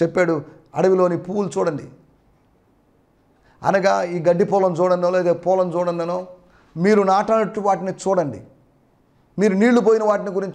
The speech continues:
చూడండి, వాటి యొక్క సౌందర్యాన్ని చూడండి. గడ్డి పువ్వును చూడండి, ఉదయం అది కనిపిస్తుంది, వికసిస్తుంది,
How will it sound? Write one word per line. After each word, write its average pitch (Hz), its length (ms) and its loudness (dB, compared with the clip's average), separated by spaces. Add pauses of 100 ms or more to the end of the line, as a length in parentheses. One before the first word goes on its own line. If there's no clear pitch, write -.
(120)
చూడండి, 147 340 -2 (300)
వాటి 160 140 -2
యొక్క 185 140 -2
సౌందర్యాన్ని 214 760 2
చూడండి. 143 280 -4 (520)
గడ్డి 214 200 2
పువ్వును 247 420 2
చూడండి, 160 300 -2 (340)
ఉదయం 240 560 4 (200)
అది 175 120 2
కనిపిస్తుంది, 196 600 0
వికసిస్తుంది, 196 800 -2